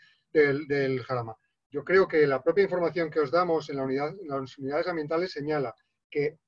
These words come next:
en la actualidad el planeamiento ya tiene unos elementos que pueden ayudar y abrimos, eh, las posibilidades para, estudiando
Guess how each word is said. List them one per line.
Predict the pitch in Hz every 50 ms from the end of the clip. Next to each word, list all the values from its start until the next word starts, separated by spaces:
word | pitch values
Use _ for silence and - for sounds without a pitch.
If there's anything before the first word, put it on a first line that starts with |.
| _ _ _
en | - 165 151
la | 147
actualidad | 139 - - 156 143 139 143 156 185 185 165
el | 147 127 123
planeamiento | 147 143 135 135 135 151 175 180 165 160
ya | 139 175 165 160
tiene | - 196 208 196 175
unos | 147 143 139 131 127
elementos | 139 143 143 160 165 165 156 151 127 -
que | 139
pueden | 127 - 170 180 180 170
ayudar | 165 151 143 131 139 143 175 220 - _ _ _ _ _ _ _ -
y | - 208 208 202 185 180 -
abrimos, | 175 156 143 170 220 220 202 175 147 131 - - _ -
eh, | - 156 156 151 147 143 135
las | 135 135 127 123
posibilidades | - - 135 123 131 131 143 147 180 190
para, | - - 156 143
estudiando | 135 127 - 143 139 147 165 180 190 175 156 127 123